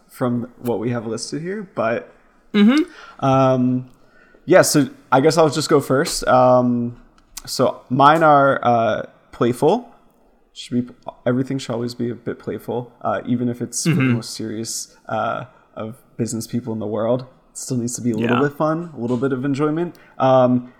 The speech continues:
Speaker 1: honest and ethical, um, and I guess maybe another way I would say is, like, transparent in a lot of ways. And then my
Speaker 2: Mm-hmm.
Speaker 1: last one is just, it, it needs to be lasting, um, in multiple
Speaker 2: Right.
Speaker 1: ways,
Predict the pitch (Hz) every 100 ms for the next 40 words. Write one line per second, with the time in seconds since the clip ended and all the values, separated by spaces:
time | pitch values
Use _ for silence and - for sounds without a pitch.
0 | _ _ _ 127 135 160 156 - 117 -
1 | 117 - 131 - 147 160 175 135 120 117
2 | 110 120 113 117 123 - - _ _ 123
3 | 117 113 110 113 113 113 107 104 104 104
4 | - - - 104 - - - - 156 -
5 | _ _ _ 139 143 151 170 202 240 -
6 | _ _ _ _ _ _ _ _ _ -
7 | 123 123 123 127 151 - 156 139 127 120
8 | - 120 120 - - _ _ - 117 -
9 | - 120 127 - 120 - - _ _ -
10 | - - - - 123 _ _ - 120 113
11 | 113 110 110 113 - _ _ _ _ 117
12 | 120 117 120 120 113 110 101 98 117 -